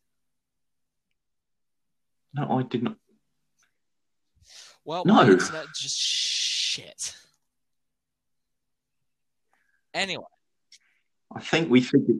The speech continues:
Speaker 1: I think we figured that out before we started
Speaker 2: Right,
Speaker 1: recording the
Speaker 2: don't,
Speaker 1: podcast.
Speaker 2: let's not talk about that. Am I internet eating ass?
Speaker 1: <laughs>
Speaker 2: No, we went from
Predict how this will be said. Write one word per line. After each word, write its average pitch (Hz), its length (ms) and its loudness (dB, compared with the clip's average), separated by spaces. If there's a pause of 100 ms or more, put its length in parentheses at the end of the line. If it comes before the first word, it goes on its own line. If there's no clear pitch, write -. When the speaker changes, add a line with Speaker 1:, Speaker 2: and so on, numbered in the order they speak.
Speaker 1:
I 110 100 4
think 147 160 0
we 143 100 6
figured 120 380 2
that 107 160 4
out 113 260 4
before 104 300 2
we 92 100 2
started 95 380 0
Speaker 2:
Right, 92 120 -4
Speaker 1:
recording 98 360 4
the 80 60 -4
Speaker 2:
don't, 73 220 -6
Speaker 1:
podcast. 82 320 -6
Speaker 2:
let's - 160 -14
not 123 160 -18
talk 139 300 -12
about 107 280 -12 (100)
that. 104 280 -14 (320)
Am 113 140 -18
I 110 80 -16
internet 107 440 -18 (160)
eating - 320 -18 (200)
ass? - 1200 2
Speaker 1:
<laughs> - 80 -20 (1300)
Speaker 2:
No, 233 140 -6
we 190 80 -8
went 202 220 -8
from 165 340 -16